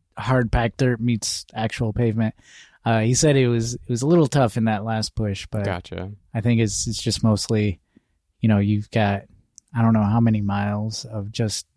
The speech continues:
Speaker 1: that hill,
Speaker 2: Mm-hmm.
Speaker 1: you know, just
Speaker 2: It's gotta,
Speaker 1: winding up,
Speaker 2: gotta be,
Speaker 1: winding
Speaker 2: like, at
Speaker 1: up,
Speaker 2: least
Speaker 1: winding
Speaker 2: a
Speaker 1: up.
Speaker 2: mile, like, mile and a half, maybe.
Speaker 1: Oh, I was
Speaker 2: Uh,
Speaker 1: thinking
Speaker 2: maybe
Speaker 1: it
Speaker 2: I'm
Speaker 1: was, like, two
Speaker 2: misestimating.
Speaker 1: and possibly three.
Speaker 2: Oh, really?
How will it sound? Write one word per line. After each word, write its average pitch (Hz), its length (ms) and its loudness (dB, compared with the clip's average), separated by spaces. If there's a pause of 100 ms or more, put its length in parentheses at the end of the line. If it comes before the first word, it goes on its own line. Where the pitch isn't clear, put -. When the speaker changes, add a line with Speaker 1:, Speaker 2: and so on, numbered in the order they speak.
(140)
Speaker 1:
that 110 260 0
hill, 107 520 0 (120)
Speaker 2:
Mm-hmm. 110 240 -2
Speaker 1:
you 123 100 4
know, 104 260 2 (100)
just - 280 -6 (180)
Speaker 2:
It's 120 100 -2
gotta, - 0 -
Speaker 1:
winding 110 340 2
up, 110 120 0
Speaker 2:
gotta - 140 -2
be, 113 60 -2
Speaker 1:
winding 107 280 2
Speaker 2:
like, - 20 0
at - 20 2
Speaker 1:
up, 107 100 0
Speaker 2:
least 120 100 -4
Speaker 1:
winding 110 180 2
Speaker 2:
a 104 40 0
Speaker 1:
up. 104 60 0
Speaker 2:
mile, 90 460 -4
like, 95 220 -8
mile 104 220 -4
and 95 100 -6
a - 20 -8
half, 101 260 -10
maybe. 196 720 -10 (140)
Speaker 1:
Oh, 127 80 -4
I 165 120 4
was 156 100 2
Speaker 2:
Uh, - 80 0
Speaker 1:
thinking 180 100 4
Speaker 2:
maybe 151 60 4
Speaker 1:
it - 20 2
Speaker 2:
I'm 135 40 2
Speaker 1:
was, 127 120 0
like, 120 120 0 (100)
two 170 160 0
Speaker 2:
misestimating. 135 220 4
Speaker 1:
and 117 100 -2
possibly 113 440 -2
three. 123 440 0
Speaker 2:
Oh, 120 80 0
really? 98 380 -6